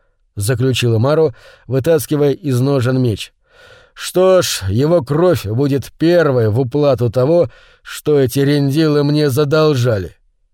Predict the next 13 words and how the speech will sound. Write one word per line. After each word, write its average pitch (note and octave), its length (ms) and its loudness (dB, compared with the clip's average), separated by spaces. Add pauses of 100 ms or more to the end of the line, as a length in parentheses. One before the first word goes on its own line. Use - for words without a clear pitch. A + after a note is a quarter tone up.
(400)
"Погоди", C3 500 -2 (400)
сказал B2 400 -2
Помфис. G#2 500 -4 (360)
"Сдается D3+ 520 0
мне, E3+ 300 0 (180)
я C3+ 180 0
что-то D#3 400 -2
читал E3+ 460 -2
про C3 240 0
Банагуи C#3+ 1000 0
в - 80 -20
Кушитской E3 580 -4
библиотеке. E3 840 -2